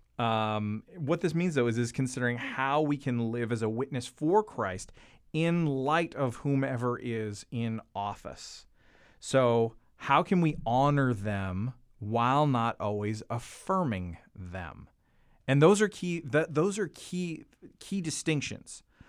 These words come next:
Honor does not always mean affirm. You can say that what someone does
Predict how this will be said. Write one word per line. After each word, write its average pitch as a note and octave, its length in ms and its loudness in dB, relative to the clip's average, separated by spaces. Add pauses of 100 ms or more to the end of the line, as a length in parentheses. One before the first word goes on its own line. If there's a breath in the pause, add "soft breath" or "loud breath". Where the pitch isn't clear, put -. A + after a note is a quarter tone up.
(400 soft breath)
Honor F3 340 2
does D#3 220 -2
not B2+ 340 0
always A#2 400 0
mean G#2 300 -4
affirm. F#2+ 480 -10 (180)
You B2 180 -2
can - 180 -4
say D#3 380 -4
that A#2 200 -6
what A2 200 -8
someone D#3+ 540 -2
does A2+ 460 -4